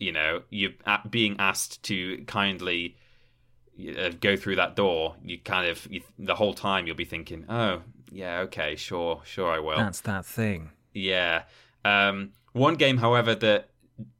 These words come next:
Speaker 1: was kind of more of a case of that for me was Heavy Rain. Um, I knew who the Origami Killer was from, again, doing, uh, doing a list about twists in the tale or something like that.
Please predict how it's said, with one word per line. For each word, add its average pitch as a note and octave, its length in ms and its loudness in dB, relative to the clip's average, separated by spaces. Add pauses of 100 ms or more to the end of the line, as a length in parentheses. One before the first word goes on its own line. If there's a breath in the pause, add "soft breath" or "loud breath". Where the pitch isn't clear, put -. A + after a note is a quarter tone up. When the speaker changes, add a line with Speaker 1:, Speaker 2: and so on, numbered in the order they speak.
Speaker 1:
was B2 520 4
kind G#2+ 200 0
of F#2 100 0
more F#2+ 160 0
of F2 80 2
a F2 40 -6
case F2 280 0
of E2 120 -10
that E2 280 2
for F#2 120 -6
me F2 320 -2
was F#2+ 420 -2
Heavy A#2 300 2
Rain. A2 420 4 (260)
Um, F2 520 0
I A2 180 2
knew A2 500 4
who G#2+ 160 -2
the G2+ 140 2
Origami G2 560 4
Killer F#2 280 0
was F#2 600 2 (440 soft breath)
from, F2 420 -2
again, G2 440 0
doing, F2+ 480 -2
uh, E2 600 0
doing E2 460 -8 (360)
a - 80 -6
list - 680 -6
about E2+ 540 0 (360)
twists - 520 -4
in F#2 100 -6
the F2 80 -4
tale F#2 440 2
or F2 260 -2
something E2+ 380 -6
like E2 240 -4
that. E2+ 340 0